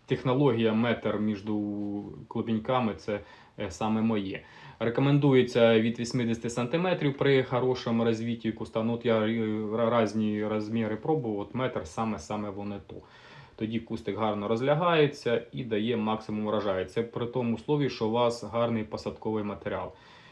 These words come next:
Якщо ви посадите гімно, то ви хоч три метри дайте йому на розвиток, е, нічого з цього гар-, гарного не вийде. Тому і кажу, завжди відбраковуйте, вибирайте найкраще з найкращих кустиків.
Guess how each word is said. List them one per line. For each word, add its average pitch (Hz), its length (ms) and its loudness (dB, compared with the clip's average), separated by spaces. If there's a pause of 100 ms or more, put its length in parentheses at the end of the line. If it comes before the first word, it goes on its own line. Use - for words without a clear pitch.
(120)
Якщо 123 320 -2
ви 117 100 2
посадите 110 560 0
гімно, 113 360 0
то 110 100 -4
ви 110 80 0
хоч 110 180 -4 (100)
три 117 180 0
метри 98 360 -4
дайте 95 400 -2
йому 95 300 -6
на 98 420 -6
розвиток, 107 800 -4
е, 107 40 -6 (440)
нічого 110 400 -4
з - 160 -14
цього 104 340 -4 (120)
гар-, 101 160 -4
гарного 104 540 -4
не 104 260 -6
вийде. 95 360 -8 (180)
Тому 135 200 2
і 143 60 4
кажу, 123 280 0 (300)
завжди 110 720 2 (280)
відбраковуйте, 107 960 -4 (100)
вибирайте 107 560 0
найкраще 110 680 -2
з - 80 -12
найкращих 107 720 -4
кустиків. - 420 -8